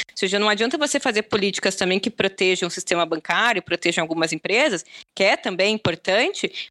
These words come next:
mas isso precisa vir com contrapartidas com que a sociedade como todo,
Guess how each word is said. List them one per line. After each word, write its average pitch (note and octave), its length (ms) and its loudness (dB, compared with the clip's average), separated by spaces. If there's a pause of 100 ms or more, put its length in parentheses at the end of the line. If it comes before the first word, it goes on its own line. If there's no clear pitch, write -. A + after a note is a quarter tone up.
mas G#3+ 240 2
isso F#3+ 200 -4
precisa A#3 400 0
vir A#3+ 180 -2
com C4+ 140 -2
contrapartidas B3 1000 0
com - 180 -6
que - 140 -2
a C4+ 100 4
sociedade G#3+ 560 0
como B3 280 0
todo, G3+ 440 0